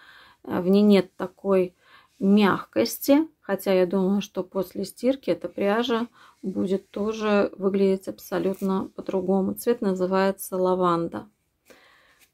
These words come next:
Вот, э, здесь, я думаю, тоже в две или в три нити.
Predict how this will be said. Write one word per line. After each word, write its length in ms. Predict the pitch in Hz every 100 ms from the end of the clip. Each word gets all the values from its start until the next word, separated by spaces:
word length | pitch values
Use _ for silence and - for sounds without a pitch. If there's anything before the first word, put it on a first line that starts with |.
| -
Вот, 340 | 190 196 202
э, 380 | - - 196 196
здесь, 560 | 190 190 226 294 320 - _ _ - - - - - _ _ _ _ _ _ _ _ _ _ _ _ -
я 200 | 202 202
думаю, 440 | 190 214 190 175
тоже 420 | - 190 190 190
в 80 | 208
две 600 | 180 160 202 196 202 262 320 _ _ _ _ _ _ _ _ _
или 320 | - 208 233
в 120 | 233 _
три 460 | - 175 190 208 - _ -
нити. 600 | 185 175 165 - - 202